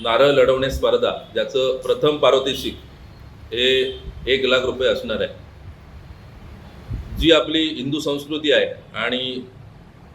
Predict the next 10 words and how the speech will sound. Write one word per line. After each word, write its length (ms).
ती 160
संस्कृती 800
स्थानिक 420
पातळीवर 540
देशविदेशापर्यंत 800
पोहोचावी 440
आणि 320
ह्या 100
कार्यक्रमाच्या 720
माध्यमातून 680